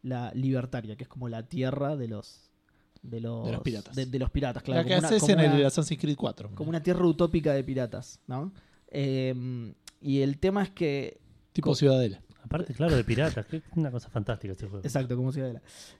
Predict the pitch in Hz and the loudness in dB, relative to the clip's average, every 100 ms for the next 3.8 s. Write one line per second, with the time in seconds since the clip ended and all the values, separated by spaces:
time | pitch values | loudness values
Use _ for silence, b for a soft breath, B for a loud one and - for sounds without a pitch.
0 | _ 139 135 131 131 131 131 127 - - | _ -2 0 0 -2 -4 -4 -6 -8 2
1 | 151 170 190 160 135 - 85 - 127 - | 6 8 10 8 6 2 -4 -6 -8 -2
2 | 143 139 139 147 147 147 160 160 214 240 | 0 0 0 0 4 4 6 6 6 6
3 | - 147 151 139 127 127 120 | 8 8 8 6 4 2 0